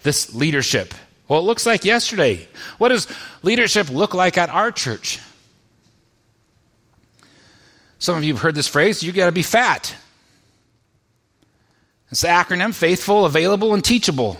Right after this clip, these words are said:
Well, faithful to what? Attending to the needs of the body. Well, who's the body? You are. You have the gifts to take care of some needs in this body,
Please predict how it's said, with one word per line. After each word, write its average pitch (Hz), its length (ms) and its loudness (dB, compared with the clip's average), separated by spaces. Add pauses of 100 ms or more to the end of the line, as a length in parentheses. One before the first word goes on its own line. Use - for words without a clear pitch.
(640)
Well, 147 100 2
faithful 220 480 2
to 226 80 4
what? 254 500 -2 (1200)
Attending 247 380 2
to 233 80 2
the 220 120 2
needs 233 280 2
of 233 100 0
the 226 80 2
body. 220 360 2
Well, 147 180 2
who's 196 180 -2
the 214 60 0
body? 208 460 0 (1700)
You 294 240 2
are. 107 320 0 (1900)
You 247 280 2
have 220 340 2
the 180 80 2
gifts 208 640 0
to 180 120 -4
take 208 240 -2
care 202 200 2
of 170 80 -4
some 170 240 0
needs 214 340 2
in 165 220 0
this 196 200 0
body, 170 540 0